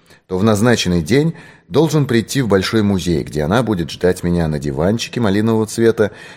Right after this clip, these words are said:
который стоит под известной картиной «Избрание Вашингтона». Но предварительно я должен выполнить условия,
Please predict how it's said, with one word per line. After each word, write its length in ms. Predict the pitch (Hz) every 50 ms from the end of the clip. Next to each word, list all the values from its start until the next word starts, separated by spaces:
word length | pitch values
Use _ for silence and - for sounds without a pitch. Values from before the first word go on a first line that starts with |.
| - -
который 280 | 101 95 175 175 156
стоит 460 | - - - 98 101 123 139 139 -
под 160 | - 101 82 87
известной 540 | 78 69 71 78 92 110 113 - 107 90
картиной 540 | 85 78 71 - - - 92 92 92 85 82 -
«Избрание 520 | 85 78 71 71 78 82 85 85 85 80
Вашингтона». 680 | 78 80 - 82 80 76 - - 80 65 - - - - _ _ _ _ _ _ _ _ _
Но 140 | - 85 85
предварительно 760 | - 80 82 76 82 78 85 107 110 - 143 151 160 165 160 - - -
я 180 | - - 98 208
должен 460 | 180 - 156 165 165 147 165 151 127
выполнить 540 | 92 110 127 - - 123 113 120 110 - -
условия, 520 | 90 85 - 95 110 143 160 147 151 147